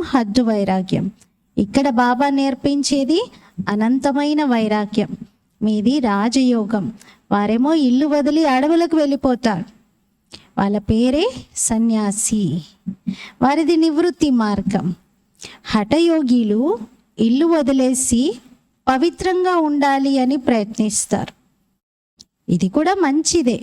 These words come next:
అంటే పవిత్రత మంచిదే. బాబా అంటారు, భారతదేశానికి వీరు పవిత్రత సహయోగాన్ని అందిస్తున్నారు. వాళ్ళు ఎలా అయినా సరే, హఠయోగం చేస్తూనైనా సరే, సన్యాసీలు పవిత్రత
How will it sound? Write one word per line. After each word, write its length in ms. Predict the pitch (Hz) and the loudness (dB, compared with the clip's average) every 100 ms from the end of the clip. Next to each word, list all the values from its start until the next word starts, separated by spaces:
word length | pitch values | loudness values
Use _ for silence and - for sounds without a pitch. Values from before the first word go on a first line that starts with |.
| 226 | -8
అంటే 220 | - 226 | -4 -4
పవిత్రత 680 | - 202 254 269 294 294 349 349 | 0 0 0 0 0 0 0 0
మంచిదే. 580 | 302 269 294 311 214 - - _ _ - - - | 2 0 0 -2 -2 -4 -6 _ _ -20 -12 -2
బాబా 400 | 214 269 262 302 | 2 2 2 0
అంటారు, 400 | 277 269 269 240 | 2 2 0 0
భారతదేశానికి 1300 | 208 208 247 320 330 294 277 269 - 254 226 220 233 311 | 0 0 0 0 0 0 0 0 0 0 0 -2 0 0
వీరు 280 | 294 294 294 | 0 0 -2
పవిత్రత 720 | - 240 254 311 - 311 - 294 302 - | 0 0 2 -2 0 0 0 0 0 -2
సహయోగాన్ని 920 | - 254 208 302 320 285 320 320 320 | -2 -2 0 0 2 2 0 2 2
అందిస్తున్నారు. 840 | 285 247 233 233 - 226 214 208 - - _ _ _ _ _ _ - | 2 2 2 0 -2 -2 0 -2 -4 -18 _ _ _ _ _ _ -4
వాళ్ళు 220 | 208 214 214 | -2 0 0
ఎలా 220 | 196 220 | 0 2
అయినా 260 | 254 277 330 349 | 0 2 0 0
సరే, 300 | - 254 190 135 185 | 0 0 0 -2 0
హఠయోగం 680 | 220 208 233 240 240 254 254 | -2 0 2 2 2 2 2
చేస్తూనైనా 800 | 254 254 - 262 254 254 254 285 285 | 2 0 -2 0 2 2 2 0 0
సరే, 340 | 269 220 247 320 - - - _ _ - | 0 0 0 -2 -6 -20 -20 _ _ -8
సన్యాసీలు 880 | - 202 226 262 294 - 254 226 294 453 - _ _ _ | -4 0 2 2 0 0 2 2 0 -2 -8 _ _ _
పవిత్రత 540 | 202 202 254 277 285 | -2 0 0 2 0